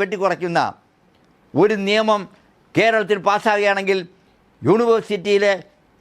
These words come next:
ഇപ്പോൾ പഠിച്ചുകൊണ്ടിരിക്കുന്ന വിദ്യാർത്ഥികൾ പോലും കേരളം വിട്ടു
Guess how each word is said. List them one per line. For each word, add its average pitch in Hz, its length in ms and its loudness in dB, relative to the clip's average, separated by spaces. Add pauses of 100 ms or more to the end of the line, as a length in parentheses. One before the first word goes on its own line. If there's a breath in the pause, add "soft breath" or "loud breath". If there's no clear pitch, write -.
(300)
ഇപ്പോൾ 226 280 0 (100)
പഠിച്ചുകൊണ്ടിരിക്കുന്ന 208 640 0 (100)
വിദ്യാർത്ഥികൾ 202 440 0 (100)
പോലും 196 220 0 (400 soft breath)
കേരളം 214 380 2
വിട്ടു 185 140 -4